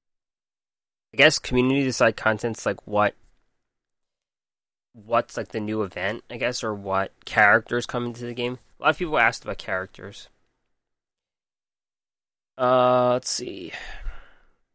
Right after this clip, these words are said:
Nihim Nim says, "Do you feel power creep is a pa-, prevalent problem in the game? It seems with every new set, old strategies can tend to be, to easily become obsolete.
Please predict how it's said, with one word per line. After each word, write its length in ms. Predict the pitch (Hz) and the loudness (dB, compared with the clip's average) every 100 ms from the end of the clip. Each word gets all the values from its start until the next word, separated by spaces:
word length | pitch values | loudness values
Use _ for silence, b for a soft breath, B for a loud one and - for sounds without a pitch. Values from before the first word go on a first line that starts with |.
| _ _ _ _ _ _ _ _ _ _ _ 117 | _ _ _ _ _ _ _ _ _ _ _ 4
Nihim 840 | 117 139 156 143 147 147 143 117 | 6 8 6 4 2 4 2 0
Nim 460 | 113 123 104 92 95 | 2 2 2 -4 -8
says, 360 | - 101 95 | -2 0 0
"Do 140 | - 127 | -4 -6
you 80 | |
feel 180 | 135 165 | -2 -2
power 360 | - - 117 131 | 4 6 6 4
creep 340 | - 131 131 | 2 0 0
is 100 | 117 | -4
a 80 | 117 | 4
pa-, 220 | - 117 - | 6 6 6
prevalent 500 | - 123 117 123 - | 8 8 6 2 6
problem 400 | - 113 117 117 | 8 8 6 0
in 120 | 107 | -4
the 60 | 104 | -6
game? 360 | 120 131 139 | -2 2 2
It 80 | 120 | 0
seems 280 | - 131 123 | 0 0 2
with 180 | 110 - | -2 2
every 340 | 110 113 117 | 2 2 0
new 160 | 110 104 | -2 -2
set, 300 | - 143 - | 4 4 4
old 220 | 120 123 | 0 -2
strategies 500 | - 123 117 117 120 | 0 4 4 4 -4
can 200 | - 113 | -6 -8
tend 340 | 107 - 120 113 | -8 -4 -4 -4
to 80 | - | -6
be, 400 | 117 107 104 - b b b _ _ | -6 -4 -4 -8 b b b _ _
to 80 | - | -4
easily 380 | 143 131 139 131 | 0 2 2 0
become 280 | 120 117 107 | 0 -2 0
obsolete. 600 | 101 - - 135 160 | 0 0 0 0 0